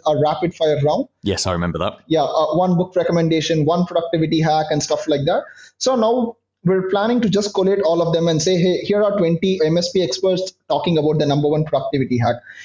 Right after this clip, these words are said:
Speaker 1: Here are twenty book recommendations from twenty M S P experts." Just imagine from a single interview, I'm able to do expert roundup posts, blog, and stuff like that again. And that's exactly what we are doing with superops dot A I as well.
Speaker 2: Very sneaky.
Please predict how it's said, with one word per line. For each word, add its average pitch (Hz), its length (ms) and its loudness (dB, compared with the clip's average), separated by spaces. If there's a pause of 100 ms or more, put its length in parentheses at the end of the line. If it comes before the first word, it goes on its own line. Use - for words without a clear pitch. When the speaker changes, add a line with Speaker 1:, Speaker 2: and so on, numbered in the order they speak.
(140)
Speaker 1:
Here 220 180 0
are 208 140 0
twenty 180 280 2
book 180 200 0
recommendations 170 680 0
from 151 220 -2 (120)
twenty 156 260 0
M 139 120 2
S 131 140 -2
P 135 160 0
experts." - 640 -10 (240)
Just 277 240 -2
imagine 240 460 2
from 214 160 0
a 185 40 -2
single 220 360 2
interview, 190 500 2
I'm 156 220 2
able 190 280 2
to 190 200 0
do 170 200 0
expert 180 380 -2
roundup 170 380 0
posts, 165 480 -2
blog, 165 500 2
and 147 120 2
stuff 156 260 -2
like 170 160 2
that 160 100 2
again. 185 320 0
And - 160 -6
that's 165 240 0
exactly 185 500 2
what 160 280 2
we 156 80 4
are 147 100 2
doing 147 240 2
with 143 160 0
superops 139 420 0
dot 131 140 2
A 127 220 2
I 123 40 2
as 120 160 -2
well. 120 240 0 (120)
Speaker 2:
Very 90 260 0
sneaky. 127 720 -2